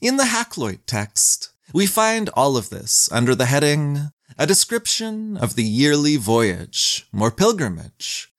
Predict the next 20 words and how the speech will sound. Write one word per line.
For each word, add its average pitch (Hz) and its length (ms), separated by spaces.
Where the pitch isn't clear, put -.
of 143 180
the 147 80
Mahometans, 190 1400
Turks, - 800
and 117 180
Moors 104 880
unto 127 240
Mecca 113 580
in 95 140
Arabia. 85 720
We 151 140
begin 117 800
in 117 140
Alexandria, 143 1080
double-walled 151 1080
and 92 140
high-towered, 107 1000
its 185 180
cisterns - 720
filled 151 680